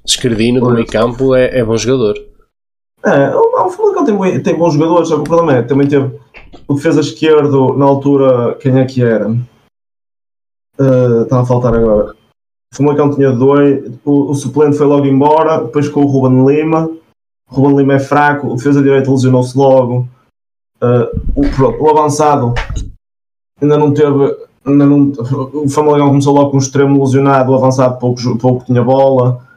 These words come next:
Speaker 2: E depois, pronto, foi-se arrastando, a equipa não ganha, não ganha jogos, o, o futebol é, parece que é cada vez pior. E pronto, e acabou já na última jornada por ser despedido, não é?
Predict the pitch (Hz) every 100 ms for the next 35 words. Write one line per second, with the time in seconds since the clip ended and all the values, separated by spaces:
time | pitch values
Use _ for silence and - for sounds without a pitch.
0 | _ _ _ _ _ _ 196 - 196 -
1 | 247 214 131 147 147 135 135 165 170 147
2 | 135 135 139 135 135 135 131 - 139 135
3 | 135 135 143 156 151 135 117 120 - 123
4 | 123 123 120 127 123 127 123 123 123 131
5 | 135 151 151 - - _ _ _ _ _
6 | - 95 117 127 143 113 120 113 101 104
7 | 107 95 101 113 113 107 107 104 107 107
8 | - 120 - 107 113 143 113 98